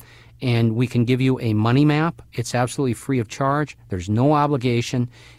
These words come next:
You will be focused on income planning and retirement. How do we make sure you've got a good income in retirement? You, you protect yourself against losses,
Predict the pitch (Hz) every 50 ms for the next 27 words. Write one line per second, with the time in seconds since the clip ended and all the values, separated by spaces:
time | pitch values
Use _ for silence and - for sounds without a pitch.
0 | - - - 117 117 113 117 110 104 110 107 - - - 120 110 - 117 - -
1 | - - 113 107 101 98 92 - - - 135 135 147 143 - 160 151 131 - 147
2 | 143 143 143 151 147 143 127 120 117 107 - - 139 143 151 160 175 196 208 -
3 | - - _ _ - - - - - - - - - - 135 139 147 143 147 139
4 | 139 139 139 - - - 156 143 147 151 156 151 143 127 120 117 131 123 120 117
5 | 113 107 131 131 135 139 139 - 143 139 135 131 131 127 123 - 131 135 143 151
6 | 160 160 - - - - - - - - - 123 120 117 110 110 120 120 123 -
7 | - - - 113 110 101 - - 123 - - 139 123 - 143 - - 143 131 120
8 | 139 131 131 120 - - 131 127 139 135 - - 156 151 -